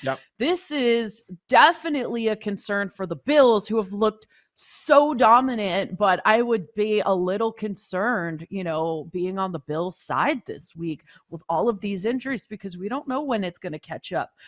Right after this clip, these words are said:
Speaker 2: to them. And, uh, <laughs> Waddle and Tyreek Hill, ooh, they looked really good last week. So if your secondary is banged up, I don't know how you stop those dudes.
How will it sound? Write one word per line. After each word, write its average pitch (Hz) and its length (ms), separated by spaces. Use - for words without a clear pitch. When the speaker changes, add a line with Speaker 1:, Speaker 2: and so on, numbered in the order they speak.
Speaker 2:
to 190 120
them. 147 400
And, 170 340
uh, 185 280
<laughs> - 40
Waddle 370 460
and 415 160
Tyreek 294 420
Hill, 269 540
ooh, 659 520
they 311 160
looked 440 300
really 381 400
good 415 300
last 349 480
week. 339 420
So 214 600
if 214 160
your 320 180
secondary 320 720
is 190 140
banged 262 340
up, 233 440
I 165 140
don't 214 100
know 214 80
how 208 120
you 208 120
stop - 320
those 143 200
dudes. - 440